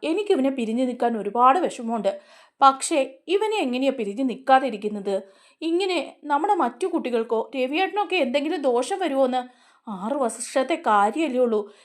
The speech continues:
ഇവനെ നമുക്ക് അമ്മയുടെ അടുത്ത് കൊണ്ട് നാട്ടിൽ നിർത്തിയാലോ?" അപ്പൊ രവി പറയാ, "ആഹാ, അങ്ങനെ നിർത്താനോ? ഞാൻ സമ്മതിക്കില്ല. എൻ്റെ കുഞ്ഞ് ഇവിടെയാ വളരേണ്ടത്.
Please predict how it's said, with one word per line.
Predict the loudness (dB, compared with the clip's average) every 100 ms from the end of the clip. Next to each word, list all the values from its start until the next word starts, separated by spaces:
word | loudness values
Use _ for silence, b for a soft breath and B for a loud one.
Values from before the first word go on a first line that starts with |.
| B
ഇവനെ | -8 -6 -6
നമുക്ക് | -4 -4 -2 -2 -2 -8
അമ്മയുടെ | -10 -4 0 2 4
അടുത്ത് | 2 2
കൊണ്ട് | 0 0 0
നാട്ടിൽ | 0 2 4 4
നിർത്തിയാലോ?" | 2 2 2 4 2 -2 b b b b b 2
അപ്പൊ | 4 4
രവി | 2 2
പറയാ, | 4 4 6 2 -2 _
"ആഹാ, | -8 -8 0 -2 -2 b b b
അങ്ങനെ | 4 4 2 2
നിർത്താനോ? | 2 4 2 2
ഞാൻ | -2 0 4
സമ്മതിക്കില്ല. | 4 4 2 -2 -4 -4 -4
എൻ്റെ | -6 -4
കുഞ്ഞ് | -4 -4 -4
ഇവിടെയാ | -4 0 0
വളരേണ്ടത്. | 2 0 -4 -4 -4